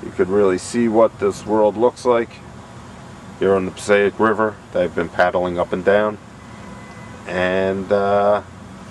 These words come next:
don't know if I'll be doing too much videotaping today. Clouds are coming over, which is kind of disappointing. I was hoping for some early morning sun.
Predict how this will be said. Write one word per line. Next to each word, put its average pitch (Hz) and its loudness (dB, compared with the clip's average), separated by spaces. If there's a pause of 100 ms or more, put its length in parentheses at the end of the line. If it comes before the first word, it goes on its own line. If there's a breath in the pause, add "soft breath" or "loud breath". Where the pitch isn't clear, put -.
(200)
don't 131 4
know 117 6
if 104 0
I'll 107 4
be 98 -6
doing 98 2
too - -4
much 95 0 (100)
videotaping 90 0
today. 95 2 (1080)
Clouds 120 2
are 117 0
coming 107 0
over, 107 2
which 110 -6
is 101 0
kind 98 -2
of - -10
disappointing. 101 0
I 98 0
was 90 -4
hoping 92 -2
for 92 -4
some 87 -6
early 95 2
morning 92 -2
sun. 110 2